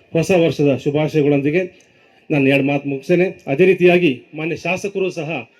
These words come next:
ಈ ಒಂದು ಎಪ್ಪತ್ತೇಳನೇ ಗಣರಾಜ್ಯೋತ್ಸವದ ಹಾರ್ದಿಕ ಶುಭಾಶಯನ್ನ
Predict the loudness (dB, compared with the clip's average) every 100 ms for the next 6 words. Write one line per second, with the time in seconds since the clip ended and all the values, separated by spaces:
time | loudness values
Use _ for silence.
0 | _ _ -4 -4 -4 -4 -4 -4 -6 -4
1 | -4 -6 -8 -8 -6 -6 -6 -4 -4 -4
2 | -6 -6 -4 -4 -6 -4 -4 -2 -2 -4